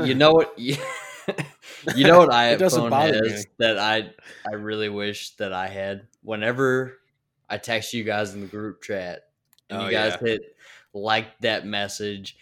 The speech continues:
Speaker 1: or
Speaker 2: <laughs>
Speaker 1: love
Speaker 2: Yes.
Speaker 1: that message, I
Speaker 2: Yes,
Speaker 1: wish I could do
Speaker 2: replying
Speaker 1: that
Speaker 2: to things.
Speaker 1: too. And I'm just like, "Damn it, I can't."
Speaker 2: That's
Speaker 1: Can't,
Speaker 2: honestly, that's
Speaker 1: I
Speaker 2: the
Speaker 1: can't
Speaker 2: only
Speaker 1: do it.
Speaker 2: thing that has stopped me from jumping from anything is iMessage.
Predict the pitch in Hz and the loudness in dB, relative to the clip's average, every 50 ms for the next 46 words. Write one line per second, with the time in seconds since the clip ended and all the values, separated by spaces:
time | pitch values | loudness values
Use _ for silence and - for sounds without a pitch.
0 | _ _ - - 110 107 104 107 110 113 113 - - - 113 110 113 113 107 107 | _ _ -12 -8 -8 -6 -4 -2 0 0 2 0 0 -2 -2 0 0 0 0 -2
1 | 107 107 107 107 - - 110 107 104 104 - - - 113 120 - - - 113 120 | -2 -2 -2 -4 -6 -6 -6 -6 -6 -8 -12 -10 -8 -10 -10 -10 -8 -2 0 0
2 | 127 131 135 147 143 143 143 131 131 127 139 120 113 147 143 131 135 131 131 131 | 2 4 2 2 2 4 4 2 2 2 0 0 4 4 4 6 6 4 4 2
3 | - - 139 139 135 131 131 123 - - - - - _ - - 131 131 131 123 | 2 4 6 6 6 6 4 0 -8 -10 -18 -20 -20 _ -4 0 0 0 0 -2
4 | 117 113 131 127 127 120 117 - 143 143 143 143 147 151 151 156 - - - 127 | -4 -2 0 -2 -2 -2 -4 0 2 4 4 6 4 4 2 0 -4 -8 -4 -4
5 | 131 127 - 156 156 160 165 170 165 - _ _ _ _ _ _ _ _ _ _ | -4 -2 0 2 4 4 4 4 2 -2 _ _ _ _ _ _ _ _ _ _
6 | _ _ _ _ _ _ _ _ _ - 123 151 - - - 196 196 - - 131 | _ _ _ _ _ _ _ _ _ 0 0 0 0 0 -2 -2 -2 -2 -2 -2
7 | 147 143 - - 143 113 - 131 151 165 - - 170 - - 190 185 151 131 139 | -2 -4 -4 -6 -8 -6 -2 -2 -2 -2 -2 -4 -4 -4 0 0 0 0 0 0
8 | 170 208 220 170 113 113 117 117 110 107 101 101 95 - - - _ _ _ - | 0 2 2 0 0 -4 -6 -6 -6 -6 -6 -8 -10 -10 -12 -16 _ _ _ -20
9 | - - - 147 113 104 107 - - 107 101 98 95 90 - - 98 95 95 90 | -14 -14 -8 -4 -2 -2 -2 -4 -6 -12 -10 -10 -12 -12 -12 -10 -10 -10 -10 -10
10 | 87 80 _ _ _ _ _ _ _ _ _ _ _ - - 107 98 95 - 95 | -14 -18 _ _ _ _ _ _ _ _ _ _ _ -12 -8 -8 -8 -6 -8 -12
11 | 90 92 95 92 90 90 90 90 90 92 92 87 80 82 82 80 76 - - - | -16 -14 -14 -14 -12 -12 -14 -14 -14 -12 -10 -10 -10 -10 -10 -14 -16 -18 -18 -20
12 | - - | -20 -18